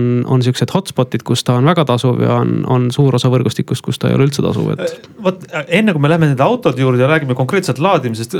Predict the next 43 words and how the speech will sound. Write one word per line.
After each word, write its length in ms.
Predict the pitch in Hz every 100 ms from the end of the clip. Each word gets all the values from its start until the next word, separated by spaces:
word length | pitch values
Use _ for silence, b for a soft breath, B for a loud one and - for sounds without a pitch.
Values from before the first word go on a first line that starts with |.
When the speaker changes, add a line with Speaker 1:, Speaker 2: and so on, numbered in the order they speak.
| -
Speaker 2:
võib-olla 320 | 170 208 220
see 80 | 202
on 80 | 185
nagu 100 | 180
sihuke 220 | - -
suur 160 | 220
filosoofiline 640 | 175 170 151 190 170 151 147
teema, 260 | 170 123
aga 80 | 113
kui 160 | 120 127
riik 380 | 202 220 - 151
peaks 220 | 147 -
mingit 240 | 160 143
halda 400 | 135 180 175 135
asja, 300 | 156 - 147 -
ha-, 160 | 143 - 135
asja 180 | 180 -
haldama, 460 | 127 175 131 110 104
see 80 | 127
on 80 | 120
siis, 320 | - 180 131
kui 160 | -
ta, 160 | 117 110 110 113
noh, 160 | 107
muidu 300 | 120 165 160
ei 160 | 113 104
tööta, 400 | 160 135 127 113 139
äriliselt 340 | 113 - - 104
ei 240 | 98 98
ole, 160 | 98 101
äh, 320 | 101 101 98 -
kasulik. 560 | 160 160 110 107 - - B B B B
Sa, 200 | - 139 135 - 147
Ermo, 160 | 147 139
ütlesid, 240 | 139 123 117
et, 160 | 120 - 117 B B B B -
et 200 | - - -
eraomanik 480 | 170 143 127 120
on 80 | 123
kindlasti 240 | 127 123 120
parem 240 | 180 139
peremees, 440 | 123 123 113 110
aga 80 | -